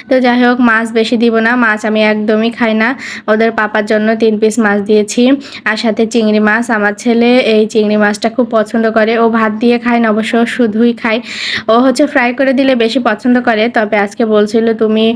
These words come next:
খুব সুস্বাদু খাবার রান্না করবো আমার জন্য, এই চিংড়ি মাছটা রান্না করবা, আমি খাবো।" তো ছেলের কথা আর ফেলতে পারলাম না, আমি আজকে রান্না করতে চাইনি, তবে ওর আবদারে রান্নাটা করতেছি। আর মাছের সাইজগুলো কিন্তু বেশ বড় ছিল। যারা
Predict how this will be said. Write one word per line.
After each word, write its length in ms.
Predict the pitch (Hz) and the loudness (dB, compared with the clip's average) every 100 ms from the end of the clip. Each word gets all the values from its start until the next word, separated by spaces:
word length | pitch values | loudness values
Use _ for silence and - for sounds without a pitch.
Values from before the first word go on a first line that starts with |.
| - - - | -4 -14 -4
খুব 160 | 269 254 | -2 -2
সুস্বাদু 520 | - 247 240 233 240 | 0 0 0 0 0
খাবার 320 | 247 233 220 214 | -2 -2 0 0
রান্না 240 | 208 208 | 0 -2
করবো 260 | 220 214 202 | 0 0 2
আমার 240 | 196 202 | 0 0
জন্য, 260 | 196 208 202 196 196 - - | 0 0 0 -2 -4 -16 -6
এই 140 | 220 220 | -2 0
চিংড়ি 240 | 233 214 220 | 0 2 2
মাছটা 320 | 214 214 240 | 0 0 0
রান্না 300 | 220 208 214 | 0 0 -2
করবা, 300 | 220 226 240 269 214 | -2 -2 0 0 0
আমি 140 | 208 | -2
খাবো।" 300 | 202 214 190 196 | -2 -2 0 0
তো 180 | 208 208 196 196 | 0 2 2 2
ছেলের 340 | 220 220 214 | 0 0 0
কথা 220 | 208 208 | -2 0
আর 60 | 233 | 0
ফেলতে 300 | 240 220 226 | 0 -2 0
পারলাম 340 | 226 226 226 233 | 0 0 2 2
না, 60 | 269 262 | 2 2
আমি 140 | 247 | 2
আজকে 220 | 240 233 254 | 2 0 -2
রান্না 240 | 233 226 | 0 -2
করতে 240 | 240 233 247 | -2 -2 0
চাইনি, 360 | 240 226 233 254 - - - - - | 0 0 0 0 -4 -12 -14 -14 -2
তবে 240 | 247 240 247 | 0 2 2
ওর 180 | 233 233 | 2 2
আবদারে 380 | 226 226 233 254 | 0 -2 0 0
রান্নাটা 400 | 233 214 220 226 | 0 -2 -2 -2
করতেছি। 480 | 226 220 233 226 262 285 - - - | -2 -2 -2 0 2 0 -4 -14 -6
আর 180 | 254 240 | -2 2
মাছের 340 | 247 233 233 247 | 2 2 0 0
সাইজগুলো 400 | 247 226 226 247 247 | 0 0 0 0 0
কিন্তু 320 | 277 247 285 269 | 0 0 2 2
বেশ 300 | 240 240 240 240 | 2 0 -2 0
বড় 220 | 226 220 | 0 0
ছিল। 260 | 226 254 233 233 302 277 | 0 0 2 2 0 -2
যারা 280 | 233 220 | 0 0